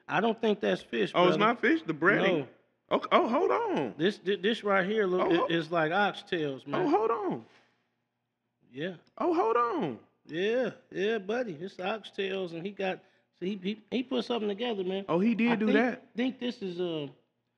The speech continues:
Speaker 1: I don't wanna tell him, you know, I, I snuck and asked him a little bit. It, this
Speaker 2: Is it
Speaker 1: might, this might be some of them, um,
Speaker 2: fried tomato?
Speaker 1: them, yes.
Speaker 2: Mm.
Speaker 1: Fried green tomato.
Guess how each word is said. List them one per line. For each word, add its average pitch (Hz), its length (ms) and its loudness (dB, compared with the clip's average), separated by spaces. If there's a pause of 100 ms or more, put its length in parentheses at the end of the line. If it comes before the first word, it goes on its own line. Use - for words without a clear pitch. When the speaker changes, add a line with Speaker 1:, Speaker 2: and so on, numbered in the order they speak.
(340)
Speaker 1:
I 170 60 -2
don't 208 180 4
wanna 190 160 4
tell 214 200 -2
him, 180 120 2
you 175 80 0
know, 180 140 2
I, 180 200 0
I 165 100 -2
snuck 208 380 0
and 175 80 -2
asked 208 320 2
him 165 100 -4
a 160 40 -2
little 160 180 0
bit. 160 240 -4
It, 170 140 -4 (280)
this 156 120 2
Speaker 2:
Is 156 60 4
it - 20 8
Speaker 1:
might, 202 360 2
this 180 140 0
might 208 260 2
be 190 140 0
some 190 240 -2
of 170 60 0
them, 175 180 -2
um, 165 400 -4 (400)
Speaker 2:
fried 202 280 8
tomato? 214 280 0 (180)
Speaker 1:
them, 180 200 0 (480)
yes. 156 440 0 (320)
Speaker 2:
Mm. 196 460 6
Speaker 1:
Fried 147 280 -4
green 156 180 -8
tomato. 143 460 -10